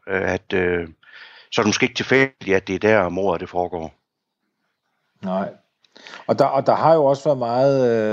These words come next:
Speaker 2: øh, snak, og der er også noget, politiet har undersøgt meget med en, en ulåst dør, hvor alarmen var slået fra, øh, alarmen var slået fra af en, en, en bagdør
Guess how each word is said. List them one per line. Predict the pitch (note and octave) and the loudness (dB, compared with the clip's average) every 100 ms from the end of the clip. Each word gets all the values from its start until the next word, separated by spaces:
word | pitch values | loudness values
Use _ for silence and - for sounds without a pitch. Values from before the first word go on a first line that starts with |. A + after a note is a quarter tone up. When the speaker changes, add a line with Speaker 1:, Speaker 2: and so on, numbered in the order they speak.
| G#2 G2+ G2+ | -2 -2 -4
Speaker 2:
øh, | |
snak, | F#2+ G2+ A2+ B2 | -6 -2 2 2
og | - | 2
der | G#2+ | 0
er | |
også | A2 A#2+ | 0 -2
noget, | A2 | -6
politiet | - A2 - C3+ | -8 -10 -2 0
har | |
undersøgt | A#2 A2 A#2 | 0 -4 -6
meget | G#2+ G2+ A2 | 0 2 2
med | A#2 G#2+ G#2 | 0 0 -2
en, | A2 A#2+ | -6 -8
en | A2+ A2+ | -8 -6
ulåst | D3+ D#3 D3+ A2+ G2 - - | 0 4 6 4 0 -8 2
dør, | C3 B2 - _ _ _ _ - | 2 2 -2 _ _ _ _ -2
hvor | A#2+ | 2
alarmen | A#2+ A2+ B2 B2+ | 4 4 0 -4
var | A#2 | -8
slået | - G#2+ | -4 -6
fra, | - C3 B2 G#2+ _ - | -2 0 0 -4 _ -6
øh, | A2 G#2 G2 G2 F#2+ F#2+ F#2 F2+ F2 E2+ F2 - | -4 0 0 0 0 0 -2 -4 -6 -8 -10 -6
alarmen | G#2+ G#2+ A2+ | 2 2 2
var | |
slået | - G#2 | -2 -2
fra | - C#3 B2+ A2 | -2 -2 0 0
af | G#2+ | -2
en, | G2+ G2+ | -4 -10
en, | G2+ | -10
en | G#2 | -10
bagdør | F#2+ G2+ A2 A2+ G#2 F2 | -4 -2 0 0 -2 -2